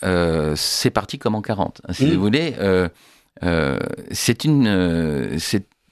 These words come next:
Speaker 1: c'est un, euh, une confrontation de faits.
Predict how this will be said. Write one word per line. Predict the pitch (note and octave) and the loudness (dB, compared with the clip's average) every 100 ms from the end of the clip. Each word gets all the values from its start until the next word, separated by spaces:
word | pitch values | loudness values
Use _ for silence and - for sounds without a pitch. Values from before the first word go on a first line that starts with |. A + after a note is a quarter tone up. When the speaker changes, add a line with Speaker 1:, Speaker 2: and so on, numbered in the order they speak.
| - - G1+ - C2+ - _ _ _ - | -10 -10 -10 -12 -12 -12 _ _ _ -10
Speaker 1:
c'est | G2+ - C#3 C3+ | -6 0 0 0
un, | A2 G2 _ _ _ - | -2 -2 _ _ _ -8
euh, | C2+ E2 D#2 B1+ - - - - _ - | -2 0 0 -2 -6 -10 -12 -18 _ 0
une | A#2 | 0
confrontation | - E3+ - D3+ B2 A#2+ - A#2+ G2 F2 - - | 2 -2 0 0 0 -2 0 0 0 -4 -12 -8
de | F2 | -6
faits. | F2+ - F2 - | -4 -2 -2 -2